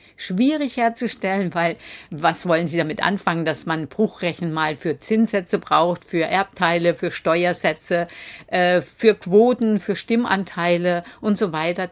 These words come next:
Das interessiert die Kinder ja in der vierten, fünften und sechsten vielleicht nicht wirklich. Und es hat keinen großartigen Bezug zum Alltag. Ne? Sie müssen quasi mit abstrakten Zahlen rechnen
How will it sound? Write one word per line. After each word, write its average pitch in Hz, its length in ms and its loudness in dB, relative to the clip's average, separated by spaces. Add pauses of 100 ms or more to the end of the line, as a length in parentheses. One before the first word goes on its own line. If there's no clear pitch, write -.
Das 226 280 2
interessiert 190 540 -2
die 180 60 -10
Kinder 175 340 -6
ja 156 320 -6
in 214 220 2
der 185 120 -2
vierten, 185 520 -6
fünften 190 520 -4
und 165 180 -8
sechsten 175 420 -6
vielleicht 160 380 -2
nicht - 260 -4
wirklich. 226 540 0 (340)
Und 190 140 -2
es 180 140 -2
hat 160 200 -4
keinen 170 480 -2
großartigen 160 680 -4
Bezug 156 440 -10
zum 165 160 -6
Alltag. 143 640 -10
Ne? 175 140 -6
Sie 196 100 -4
müssen 196 300 -2
quasi 165 360 -2
mit 175 180 -6
abstrakten - 720 -4
Zahlen 185 380 2
rechnen 175 480 -2